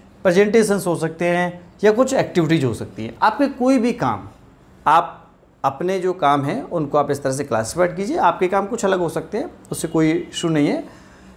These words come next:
ये मैंने एग्जांपल के लिए आपके सामने लिखे हुए हैं। हमारा जो थर्ड क्वाड्रेंट है, इससे में एक डिसेप्शन हो जाता है, मतलब इल्यूजन, मतलब भ्रम हो जाता है कि ये जो काम हैं जितने भी हैं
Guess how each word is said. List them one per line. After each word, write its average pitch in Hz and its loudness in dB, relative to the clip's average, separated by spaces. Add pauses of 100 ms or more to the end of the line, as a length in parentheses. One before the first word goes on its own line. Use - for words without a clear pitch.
(100)
ये 233 4
मैंने 233 2
एग्जांपल 165 2
के 160 -2
लिए 151 2
आपके 151 2
सामने 165 -2
लिखे 170 -4
हुए 90 -10
हैं। - -20 (960)
हमारा 190 6
जो 254 0 (160)
थर्ड 240 0
क्वाड्रेंट 175 0
है, 104 -6 (380)
इससे 185 4
में 233 2
एक 247 -2
डिसेप्शन 214 0
हो 170 4
जाता 120 0
है, 139 -2
मतलब 240 -2
इल्यूजन, 156 2 (200)
मतलब 190 0
भ्रम 190 2
हो 196 4
जाता 135 0
है 247 2 (720)
कि 240 2
ये 220 4
जो 277 4 (420)
काम 226 4
हैं 120 -4
जितने 160 -2
भी 190 2
हैं 104 -4